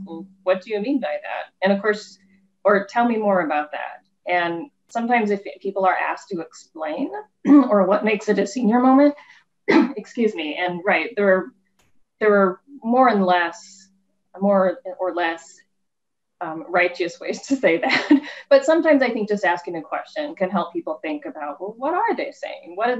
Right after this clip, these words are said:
what assumptions are underlying that?" Um, or, "You look good for your age." So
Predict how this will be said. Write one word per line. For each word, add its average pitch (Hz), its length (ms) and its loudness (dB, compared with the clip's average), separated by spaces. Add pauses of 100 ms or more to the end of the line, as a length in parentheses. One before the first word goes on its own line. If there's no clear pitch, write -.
what 214 140 -4
assumptions 175 540 -8
are 151 140 -4
underlying - 580 -18
that?" - 1040 -14
Um, 170 340 -6 (140)
or, 233 240 -2 (180)
"You 277 160 -2
look 370 220 -2
good 240 200 -2
for 214 140 -14
your 196 220 -2
age." - 480 -10 (640)
So 190 440 0